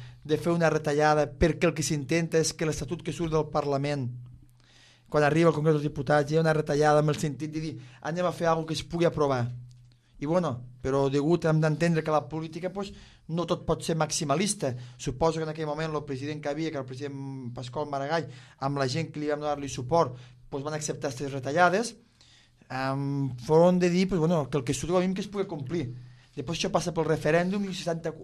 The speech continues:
i vull tornar a recordar, un setanta-quatre per cent de l'electorat català que va votar va dir que sí. Enfront d'això, pot un tribunal constitucional, del qual, com molt bé explicaven abans,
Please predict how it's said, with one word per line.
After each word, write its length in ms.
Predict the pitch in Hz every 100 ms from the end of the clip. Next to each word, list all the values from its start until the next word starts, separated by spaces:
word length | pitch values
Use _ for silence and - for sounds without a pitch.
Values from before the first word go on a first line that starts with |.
| -
i 40 |
vull 160 | 151 180
tornar 220 | 185 185
a 60 | 165
recordar, 240 | 160 165 143 - - - -
un 220 | 233 233
setanta-quatre 600 | 202 190 185 170 190 190
per 160 | 185 160
cent 300 | - 175 156
de 80 |
l'electorat 560 | 151 151 151 151 151 151
català 320 | 147 143 147
que 80 | 143
va 80 | 139
votar 320 | 131 147 190
va 60 | 175
dir 100 | 156
que 80 | 147
sí. 140 | 123 127 123 - - - - - - - - -
Enfront 400 | 156 156 202 226
d'això, 300 | 190 160 196 196 -
pot 300 | 196 247 - -
un 240 | 240 220 214
tribunal 600 | 202 175 170 180 180 165 - -
constitucional, 1500 | 190 196 185 - - 190 - 185 170 - 156 143 151 139 123 - - _ _ _
del 300 | 127 160 156 123
qual, 460 | 165 180 170 120 - - - _ -
com 160 | 160 151
molt 160 | 170
bé 60 | 170
explicaven 420 | 165 165 170 165
abans, 540 | 156 151 156 143 -